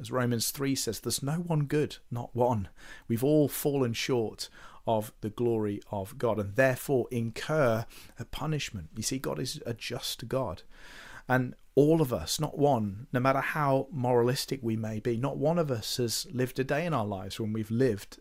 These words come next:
a fully holy and righteous life. None of us. We all stand guilty in the dock before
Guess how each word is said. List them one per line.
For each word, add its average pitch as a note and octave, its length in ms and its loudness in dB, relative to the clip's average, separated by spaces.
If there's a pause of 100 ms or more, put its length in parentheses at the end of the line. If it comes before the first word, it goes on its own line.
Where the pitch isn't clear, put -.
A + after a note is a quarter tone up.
(100)
a - 40 -6
fully A2+ 420 -2
holy A2+ 420 0
and A2 200 -6
righteous A#2 680 -6 (200)
life. - 640 -12
None E3+ 160 -6
of - 80 -8
us. - 320 -14 (440)
We A#2+ 140 4
all D#3 180 8
stand A#2+ 460 -2
guilty D3+ 500 -2
in G#2 120 -4
the G#2 80 -6
dock - 400 -2 (480)
before G2+ 400 -6